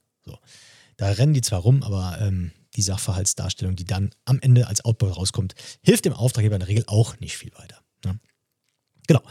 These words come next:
Das soll's erstmal so ein bisschen skizziert sein. Damit ist auch dieser Mythos einfach entlarvt, dass ihr, äh, Bautagesberichte umsonst wöchentlich an ihr Auftraggeber zu versenden habt. Das ist völliger Nonsens. Und, äh, wenn ihr jetzt auch wissen wollt, wie das so in der Praxis funktioniert und wie man mit einem Bautagesbericht einen Nachtrag macht oder einfach, wenn ihr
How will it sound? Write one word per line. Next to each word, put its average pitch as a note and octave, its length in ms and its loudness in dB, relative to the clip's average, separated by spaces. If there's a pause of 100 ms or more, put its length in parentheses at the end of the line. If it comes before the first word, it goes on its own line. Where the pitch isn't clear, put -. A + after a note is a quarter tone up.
(380)
Das F#3 160 4
soll's A3 180 -2
erstmal E3+ 260 0
so D3 80 4
ein C#3 40 0
bisschen D#3 320 4
skizziert - 480 0
sein. F3 320 0
Damit C3+ 240 2
ist - 160 0
auch - 140 -4
dieser A3 260 2
Mythos A#2+ 540 2
einfach C3 520 2
entlarvt, A2 640 -2
dass G#2+ 260 0
ihr, G2+ 460 -2
äh, G#2+ 100 -2
Bautagesberichte A#2 680 2
umsonst G2+ 580 0
wöchentlich G#2 340 0
an F#2 80 -2
ihr F2 80 -6
Auftraggeber A2 360 -2
zu - 100 -4
versenden F2 340 -8
habt. D3 160 -4
Das - 120 -2
ist - 160 -2
völliger G2+ 300 0
Nonsens. F#2+ 380 0 (460)
Und, B2+ 320 4
äh, A2+ 120 2
wenn C3 80 2
ihr - 20 2
jetzt F3+ 120 0
auch F3 120 0
wissen C#3 280 0
wollt, B2+ 280 0
wie G#2+ 60 -2
das G2+ 140 -2
so A2 120 -2
in G#2 100 -2
der G2 80 -4
Praxis - 320 -2
funktioniert C#3 720 2
und F#2 80 -8
wie G2+ 80 -2
man F#2+ 140 -2
mit F#2+ 100 -4
einem F#2 160 -6
Bautagesbericht A2 760 -2
einen D#3+ 100 -10
Nachtrag B2+ 360 -2
macht A#2 240 0
oder G#3+ 180 0
einfach, C#3 280 -2
wenn A2+ 100 0
ihr A2 140 2